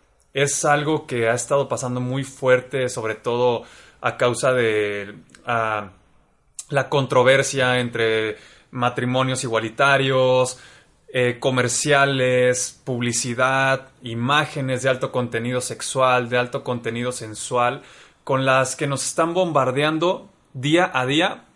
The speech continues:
allá afuera. Y es algo bien importante porque, a tocar este tema, porque si nos damos cuenta, para el mundo,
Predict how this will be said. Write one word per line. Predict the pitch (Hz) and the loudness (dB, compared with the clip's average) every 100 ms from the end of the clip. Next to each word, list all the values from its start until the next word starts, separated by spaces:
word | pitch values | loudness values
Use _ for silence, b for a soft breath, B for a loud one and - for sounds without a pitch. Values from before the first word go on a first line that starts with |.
| _ - | _ -4
allá | 120 127 127 | 0 2 2
afuera. | - 123 107 95 b b b b | 2 0 -2 -4 b b b b
Y | 143 156 | 0 2
es | 175 | 2
algo | 220 214 202 | 2 4 4
bien | 190 | 2
importante | 208 180 147 135 151 156 170 | -2 -2 -2 0 0 0 -4
porque, | 165 156 139 170 165 143 - - - | -2 -4 -2 -2 0 -2 -6 -20 -18
a | - 131 135 | -4 -4 -2
tocar | 147 165 | 0 0
este | - 156 | 0 -4
tema, | 143 147 175 - b b b b b b _ - | -2 0 -2 -6 b b b b b b _ 0
porque | 165 165 - 170 165 | 2 4 2 2 4
si | 175 | 2
nos | 165 147 | 0 0
damos | 190 214 - | 0 -2 -6
cuenta, | - 180 190 185 208 220 _ _ _ | 0 2 2 2 0 -2 _ _ _
para | - 135 131 | 2 4 4
el | 143 | 2
mundo, | 160 190 196 220 - | 0 0 2 2 -2